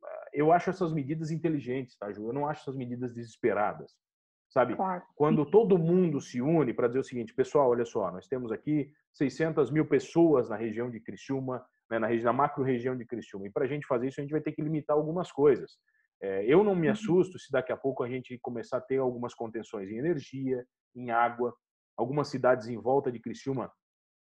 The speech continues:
Speaker 1: já começaram a ter, né, esses cortes de água programado pra ter água pra todo mundo. Eu acho que se tudo se organizar,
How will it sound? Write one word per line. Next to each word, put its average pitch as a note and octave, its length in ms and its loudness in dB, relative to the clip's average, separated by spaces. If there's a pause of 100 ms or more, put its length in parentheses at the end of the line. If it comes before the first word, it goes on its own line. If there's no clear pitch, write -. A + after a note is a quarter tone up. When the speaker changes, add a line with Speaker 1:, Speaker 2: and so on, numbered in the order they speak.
(140)
Speaker 1:
já A#2 160 0
começaram C3 640 -2
a G2+ 60 -6
ter, C3+ 320 -2 (300)
né, G#2+ 400 -2
esses G#2 240 -12
cortes A#2 420 0
de A2 80 2
água A2 340 4
programado A#2 760 -2
pra G#2 180 -8
ter - 160 -2
água A#2+ 260 0
pra - 140 -8
todo C3+ 260 -4
mundo. C#3+ 480 -4 (320)
Eu E3+ 80 4
acho F#3 140 0
que F#3+ 80 -2
se F#3+ 180 -6
tudo A3 280 -2
se - 120 0
organizar, B2+ 640 2